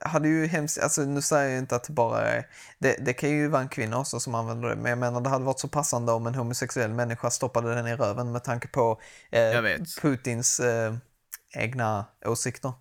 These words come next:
Speaker 2: Precis, det är ju lite det som är grejen med
Speaker 1: Poängen.
Speaker 2: den här också.
Speaker 1: Mm. Det är rätt så bra.
Speaker 2: Väldigt kul idé.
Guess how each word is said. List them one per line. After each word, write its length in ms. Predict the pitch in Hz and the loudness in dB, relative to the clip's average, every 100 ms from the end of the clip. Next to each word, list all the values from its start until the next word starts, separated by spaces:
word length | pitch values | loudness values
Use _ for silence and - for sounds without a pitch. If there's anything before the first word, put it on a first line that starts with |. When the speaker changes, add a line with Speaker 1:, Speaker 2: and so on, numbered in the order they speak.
| _ | _
Speaker 2:
Precis, 340 | - 110 - - | -6 -6 -6 -2
det 200 | 127 123 | 0 0
är 80 | 127 | 0
ju 180 | 120 | 0
lite 320 | 123 123 - 123 | -2 -4 -6 -6
det 300 | 127 113 107 | -2 -2 -2
som 260 | - 98 | -4 -4
är 600 | 82 101 92 95 110 - - _ | -2 -4 -4 -4 -8 -12 -20 _
grejen 340 | 127 117 120 | -4 0 0
med 60 | 101 | 2
Speaker 1:
Poängen. 320 | 143 143 139 | 2 2 0
Speaker 2:
den 100 | 123 | -2
här 80 | 92 | -4
också. 200 | 104 101 | -8 -8
Speaker 1:
Mm. 340 | 147 170 190 208 _ - - | -2 0 -2 -6 _ -20 2
Det 420 | 175 175 165 185 | 4 4 0 0
är 200 | 185 202 | 2 2
rätt 180 | 208 208 | 2 0
så 100 | 185 | -2
bra. 380 | 185 135 - _ _ _ _ - 110 113 | 2 0 -2 _ _ _ _ -12 -8 -2
Speaker 2:
Väldigt 260 | 131 160 | -2 -2
kul 340 | - 180 101 80 | -4 -4 -4 -6
idé. 220 | 107 | -4